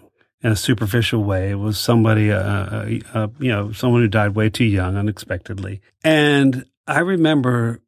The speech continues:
you know, looking out, and particularly this guy was a businessman, you know, in his forties. And I remember looking out across the sea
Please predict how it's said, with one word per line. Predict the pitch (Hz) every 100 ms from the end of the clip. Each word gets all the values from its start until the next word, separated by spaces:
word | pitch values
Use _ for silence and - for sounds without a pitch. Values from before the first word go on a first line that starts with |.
| _
you | 131
know, | 113 107 110 110 - -
looking | 139 - 147 139 -
out, | 120 98 82 - _ _
and | 127 107
particularly | 127 165 123 117
this | -
guy | 139 120
was | 110 104
a |
businessman, | 98 135 135 120 139 123 117 117 117 107 -
you | 120
know, | 104 104 107
in | 113
his | 101
forties. | - 135 131 123 117 104
And | 123
I | 123
remember | 160 175 160 139 120
looking | 113 135 135 120
out | 113
across | 107 - 113 -
the | 113
sea | - - 131 107 101